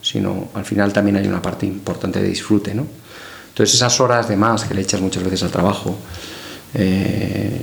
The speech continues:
yo me he llevado broncas familiares por llegar y salir de aquí a las doce de la noche, o llamadas telefónicas y decir, "Oye, ¿has mirado la hora que es?". Pues yo no lo estoy viendo como un trabajo, ¿no? Estoy disfrutando. Entonces,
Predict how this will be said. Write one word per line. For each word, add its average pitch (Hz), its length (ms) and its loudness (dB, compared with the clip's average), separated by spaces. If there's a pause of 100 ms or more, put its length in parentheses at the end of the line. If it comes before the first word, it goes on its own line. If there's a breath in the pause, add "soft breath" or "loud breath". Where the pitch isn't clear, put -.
yo 104 100 2
me 98 120 6
he - 20 4
llevado 95 300 2
broncas 95 600 0
familiares 95 680 0
por 92 340 -2
llegar 92 320 2
y 95 120 0
salir - 280 0
de - 60 0
aquí - 160 -4
a - 40 2
las 170 100 0
doce 175 200 -2
de - 60 -2
la - 60 0
noche, 98 380 0
o 98 120 2
llamadas 101 380 2
telefónicas 107 480 2
y 101 60 0
decir, 98 200 -2
"Oye, 107 180 4
¿has 104 140 2
mirado 143 220 6
la 95 60 2
hora 90 160 -2
que 98 160 -6
es?". - 200 0 (800 loud breath)
Pues 107 320 2 (320)
yo 127 140 4
no 151 60 8
lo 139 60 6
estoy 110 160 2
viendo 98 240 4
como 90 140 2
un 92 80 0
trabajo, 95 360 -4
¿no? 98 220 -2
Estoy - 200 0
disfrutando. 101 440 -2
Entonces, 110 380 0